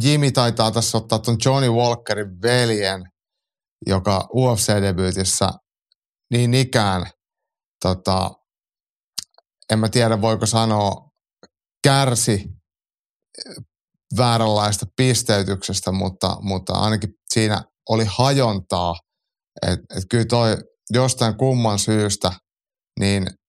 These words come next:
niin, niin. Vegasin urheilukomission, mm, arvo-, a-, arvovaltaiset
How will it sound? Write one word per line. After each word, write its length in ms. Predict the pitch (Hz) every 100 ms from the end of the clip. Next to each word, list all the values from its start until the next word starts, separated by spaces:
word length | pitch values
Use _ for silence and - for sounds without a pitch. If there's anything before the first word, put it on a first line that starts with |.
| _ _ 107
niin, 240 | 104 107
niin. 340 | 123 120 92 - _ _ _ _ _ _ _ _ _ _ _ _ _ _ - - _ _ - - 107
Vegasin 480 | 123 135 131 110 123
urheilukomission, 1120 | 123 127 117 110 110 110 104 - 110 107 104 - _ _ _ _ _ _ _ _ _ _ _ _ - -
mm, 280 | 101 101 98 - _ _ _ _ - _ _ -
arvo-, 440 | 131 135 123 120 - 117
a-, 120 | - _ _ _
arvovaltaiset 1300 | - 151 139 123 117 113 110 104 104 107 110 -